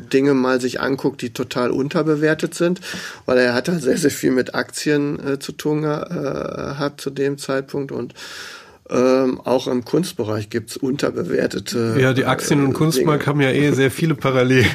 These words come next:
Speaker 2: <laughs> ob man das jetzt mag oder nicht, aber
Speaker 1: Ja, ja, aber es ist halt tatsächlich faszinierend zu sehen, dass, dass, ähm, ja, also die, die, wir haben dann so eine Schiene gefahren, dass wir gesagt haben, wir gucken uns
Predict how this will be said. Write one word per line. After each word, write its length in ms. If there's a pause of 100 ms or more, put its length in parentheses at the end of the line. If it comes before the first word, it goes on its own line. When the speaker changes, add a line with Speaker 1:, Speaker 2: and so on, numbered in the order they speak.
Speaker 2:
<laughs> 120
ob 320
man 120
das 180
jetzt 240
mag 300
oder 200
nicht, 400
aber 240
Speaker 1:
Ja, 240 (280)
ja, 260
aber 240
es 80
ist 160
halt 160
tatsächlich 460
faszinierend 640
zu 140
sehen, 320
dass, 240
dass, 420
ähm, 600 (420)
ja, 260
also 300
die, 260
die, 160 (160)
wir 100
haben 140
dann 580
so 100
eine 120
Schiene 320
gefahren, 380
dass 160
wir 80
gesagt 360
haben, 220
wir 60
gucken 400
uns 420